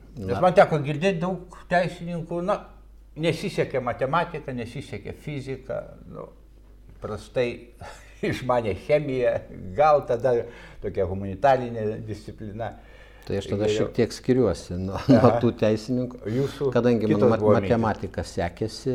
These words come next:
Speaker 2: aš, a, olimpiadose dalyvaudavau.
Speaker 1: A.
Speaker 2: Fizika irgi patiko, tai bent jau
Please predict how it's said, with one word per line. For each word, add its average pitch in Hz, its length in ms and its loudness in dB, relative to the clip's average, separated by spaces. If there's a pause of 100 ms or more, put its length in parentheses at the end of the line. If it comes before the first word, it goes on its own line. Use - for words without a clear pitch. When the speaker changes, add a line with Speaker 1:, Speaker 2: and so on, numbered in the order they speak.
(160)
Speaker 2:
aš, 85 140 -6 (180)
a, 92 140 -2 (180)
olimpiadose 98 720 0
dalyvaudavau. 120 640 -2 (400)
Speaker 1:
A. 101 160 -4 (800)
Speaker 2:
Fizika 101 580 -2
irgi 98 320 0
patiko, 113 560 -2
tai 101 560 2
bent 98 400 -2
jau 95 140 0